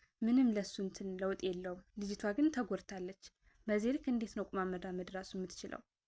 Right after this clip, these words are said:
እናቶች ራሳችሁን ጠብቁ። በጣም የሚያሳዝን ጊዜ ነው፣ ጊዜ ላይ ነው ያለነው። እስኪ አራ ብቻ ከባድ ነው። ምን እንደምል ራሱ ልጆቻችሁን ለማንኛውም ተጠንቀቁላቸው። እነዚህ ልጆች ነገ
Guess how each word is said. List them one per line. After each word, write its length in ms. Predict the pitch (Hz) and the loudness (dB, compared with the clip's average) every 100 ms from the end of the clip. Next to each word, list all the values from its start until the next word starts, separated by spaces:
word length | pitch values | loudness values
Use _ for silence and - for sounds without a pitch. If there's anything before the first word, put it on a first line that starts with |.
| - | -6
እናቶች 540 | 240 262 262 220 202 - | 0 2 2 -2 -4 0
ራሳችሁን 520 | 220 208 208 - 185 175 | 0 0 -4 -6 -6 -4
ጠብቁ። 360 | 180 180 180 - 185 _ _ _ _ _ _ - | -6 -6 -8 -8 -14 _ _ _ _ _ _ -8
በጣም 260 | 214 175 190 | -2 0 2
የሚያሳዝን 600 | 190 185 185 180 175 185 | 2 0 -4 -8 -6 -8
ጊዜ 200 | 180 180 180 | -8 -6 -4
ነው፣ 200 | 180 180 180 180 - - | -4 -6 -8 -12 -18 -14
ጊዜ 140 | 208 202 | -6 -4
ላይ 140 | 196 185 | -2 -2
ነው 100 | 185 | -4
ያለነው። 360 | 180 185 269 | -6 -4 -2
እስኪ 200 | 240 - 208 208 _ - - _ _ _ _ - | -2 -6 -12 -14 _ -10 -10 _ _ _ _ -8
አራ 160 | 202 202 | -4 -4
ብቻ 180 | 190 - 294 | -4 -2 -2
ከባድ 420 | 247 190 185 180 | 0 -2 -2 -2
ነው። 120 | 190 240 - | -2 -4 -2
ምን 180 | 214 | 0
እንደምል 420 | 202 185 180 180 180 | 0 0 -2 -4 -6
ራሱ 240 | 180 185 - 294 - - - - | -8 -10 -8 -10 -10 -20 -20 -8
ልጆቻችሁን 600 | 233 214 214 - 180 214 | 0 2 2 2 -6 -4
ለማንኛውም 420 | 196 185 190 240 302 | -4 -4 -2 0 0
ተጠንቀቁላቸው። 840 | 233 180 180 175 175 175 175 - | -2 -2 -2 -6 -8 -10 -10 -8
እነዚህ 320 | 190 202 196 196 | -4 -2 0 -2
ልጆች 240 | 202 214 - | -2 -4 -6
ነገ 200 | 202 | -6